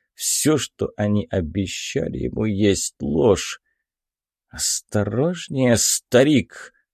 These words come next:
Забыл, с кем говоришь?» угрожающе донеслось из-под капюшона. «С трупом!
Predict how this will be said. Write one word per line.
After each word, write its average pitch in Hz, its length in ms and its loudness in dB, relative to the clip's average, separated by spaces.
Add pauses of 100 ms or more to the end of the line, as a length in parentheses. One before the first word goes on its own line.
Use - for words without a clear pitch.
Забыл, 87 800 0
с - 160 -4
кем 175 400 -4
говоришь?» 185 1000 -2 (280)
угрожающе 101 720 4
донеслось 98 640 0
из-под 98 360 0
капюшона. 98 720 2 (600)
«С - 300 -4
трупом! 156 760 4